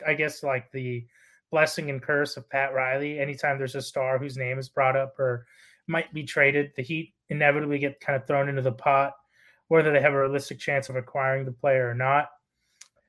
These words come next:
I think what makes the Lillard situation particularly worth keeping an eye on is I'm not saying the Blazers will trade him for whatever, but he has been so meaningful to that franchise that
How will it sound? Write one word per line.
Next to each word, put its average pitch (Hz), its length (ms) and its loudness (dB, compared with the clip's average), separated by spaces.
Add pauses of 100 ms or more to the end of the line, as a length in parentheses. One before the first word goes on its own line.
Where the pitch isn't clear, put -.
(160)
I 165 80 4
think 196 240 6
what 185 120 2
makes 185 180 4
the 170 100 0
Lillard 175 300 8
situation 147 920 -4 (720)
particularly 185 480 4
worth 160 220 2
keeping 151 300 -4
an 139 80 0
eye 147 260 2
on 127 380 -2 (1040)
is 143 100 0
I'm 165 100 4
not 196 180 6
saying 208 160 6
the 180 60 4
Blazers 151 460 0
will 131 100 -4
trade 147 260 0
him 139 80 -2
for 131 180 -4
whatever, 120 540 0 (1120)
but 143 380 4 (500)
he 208 240 2
has 151 160 4
been 151 240 -4
so 160 400 0
meaningful 156 540 -4
to 135 80 -6
that 127 240 -4
franchise 143 840 4 (600)
that 147 340 2